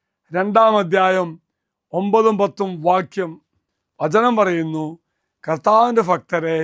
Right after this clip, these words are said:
ഐശ്വര്യവും നിത്യാനന്ദവും അനുഗ്രഹവും പ്രതീക്ഷിക്കുവിൻ. കഴിഞ്ഞ തലമുറകളെ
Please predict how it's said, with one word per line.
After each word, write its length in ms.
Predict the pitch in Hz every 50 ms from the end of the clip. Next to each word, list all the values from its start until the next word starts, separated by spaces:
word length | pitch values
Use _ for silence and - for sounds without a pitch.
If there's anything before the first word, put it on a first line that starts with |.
| 160 - _ _ _ _ _ _ _ _ _ _ _ -
ഐശ്വര്യവും 760 | - 156 196 220 220 - - 214 202 196 202 202 196 190 185 180 170 - _ _ _ - 180
നിത്യാനന്ദവും 840 | 170 147 - - 190 196 202 208 208 202 196 180 185 185 185 180 180 180 - _ _ - -
അനുഗ്രഹവും 540 | 160 185 196 175 185 185 180 170 175 175 170 160 147
പ്രതീക്ഷിക്കുവിൻ. 720 | 175 180 165 170 196 180 - - 165 143 139 156 135 127 113 98 - _ _ _ _ _ _ _ _ _ _ _ _ _ _ _ -
കഴിഞ്ഞ 420 | 160 175 190 208 220 226 226 226 226 220 - 202
തലമുറകളെ 640 | 185 190 214 214 214 202 208 202 196 196 202